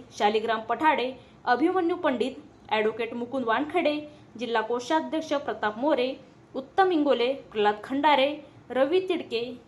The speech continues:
गणेश कवडे, सुभाष वानखडे, विलास जाधव, उद्धव वानखडे, भिवाजी खंडारे, गजानन सावळे, रामभाऊ बनकर, कैलास जुमडे,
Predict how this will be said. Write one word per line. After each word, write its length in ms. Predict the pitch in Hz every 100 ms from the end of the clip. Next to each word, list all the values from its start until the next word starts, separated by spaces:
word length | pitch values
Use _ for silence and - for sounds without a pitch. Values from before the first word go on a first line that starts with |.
| 214
गणेश 260 | 214 214 -
कवडे, 380 | - 285 240 262 - - - -
सुभाष 320 | 254 226 226
वानखडे, 420 | 269 302 311 330 330 320
विलास 320 | 262 262 226 226
जाधव, 400 | 269 294 269 294 - - - - 285
उद्धव 360 | 302 - 381
वानखडे, 420 | 370 294 294 254 277 285
भिवाजी 440 | 247 254 226 214 233
खंडारे, 420 | 294 294 311 277 302 - - - 214
गजानन 420 | 269 311 359 403
सावळे, 400 | 381 269 240 254 277 - -
रामभाऊ 460 | 233 233 214 214 214
बनकर, 440 | 269 294 285 269 311 - - - -
कैलास 340 | 240 254 247 277
जुमडे, 360 | 320 277 262